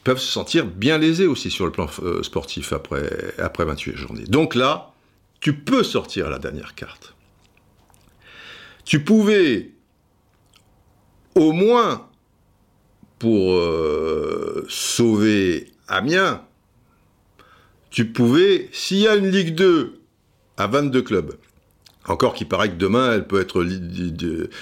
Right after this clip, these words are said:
discutée, euh, par, par la Fédération française. Donc, on n'est pas au, au bout de, de, de nos surprises.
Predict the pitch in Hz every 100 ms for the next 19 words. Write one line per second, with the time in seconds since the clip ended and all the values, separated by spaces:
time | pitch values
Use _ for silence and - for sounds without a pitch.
0 | - 95 101 - 101 92 127 139 120 101
1 | 92 87 85 82 76 92 80 78 76 76
2 | 71 - 87 87 78 95 - 85 82 69
3 | 80 82 67 65 67 65 - 90 82 78
4 | 78 78 85 78 101 87 82 80 80 80
5 | 82 80 78 95 - 120 90 69